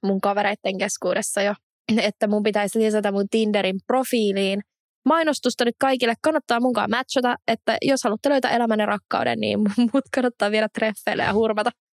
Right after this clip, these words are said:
Et sit tuut löytämään elämässä naisen. Mut siis mä oon myös ymmärtänyt, että siellä on muutama ehkä eronnutkin jopa niistä, keitä on he löytäneet minun jälkeen. Mutta ja yksi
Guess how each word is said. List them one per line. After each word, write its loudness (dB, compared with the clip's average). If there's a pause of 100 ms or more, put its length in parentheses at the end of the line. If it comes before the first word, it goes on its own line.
(560)
Et 0 (680)
sit 0
tuut 2
löytämään 2
elämässä -4
naisen. -2 (280)
Mut 0
siis 2
mä 2
oon 0
myös 2
ymmärtänyt, 0
että -4
siellä 0
on -2 (300)
muutama -2
ehkä -4
eronnutkin -4
jopa -4
niistä, -4
keitä -2
on -4
he -2 (260)
löytäneet -4
minun -4
jälkeen. -6
Mutta -6 (840)
ja 2 (1080)
yksi 0